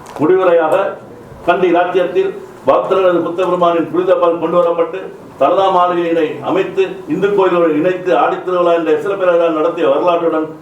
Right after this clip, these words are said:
இக்கோயிலின் வரலாறும் தொடர்புபட்டுள்ளது. இக்கோயிலின் வரலாறு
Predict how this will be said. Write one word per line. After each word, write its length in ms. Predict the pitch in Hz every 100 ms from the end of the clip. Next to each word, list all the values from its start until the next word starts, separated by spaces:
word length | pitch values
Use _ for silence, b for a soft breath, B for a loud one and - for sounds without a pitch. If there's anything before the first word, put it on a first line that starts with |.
| -
இக்கோயிலின் 600 | 156 151 175 190 180 165 156 - 131
வரலாறும் 500 | 135 180 170 156 160 - - -
தொடர்புபட்டுள்ளது. 720 | 156 180 165 156 147 135 123 - - - - -
இக்கோயிலின் 540 | 131 156 165 170 151
வரலாறு 360 | 151 175 185